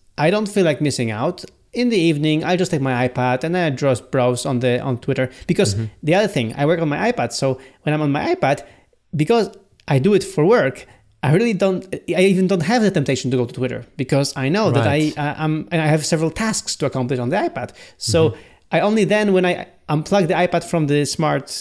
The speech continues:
Speaker 1: uh, cover keyboard thingy,
Speaker 2: Mm-hmm.
Speaker 1: uh, in the evening, then I go and browse Twitter. So, uh,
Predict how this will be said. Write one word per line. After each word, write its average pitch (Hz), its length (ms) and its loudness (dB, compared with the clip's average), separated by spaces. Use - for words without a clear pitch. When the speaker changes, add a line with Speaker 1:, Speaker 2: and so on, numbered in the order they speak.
Speaker 1:
uh, 139 340 0
cover 135 300 -2
keyboard 123 520 -2
thingy, 190 400 0
Speaker 2:
Mm-hmm. - 400 -6
Speaker 1:
uh, 143 240 2
in 156 120 0
the 151 80 0
evening, 214 380 2
then 294 140 2
I 196 120 0
go 131 180 0
and 117 600 -6
browse 123 300 -2
Twitter. 113 340 -6
So, 156 420 2
uh, 151 260 4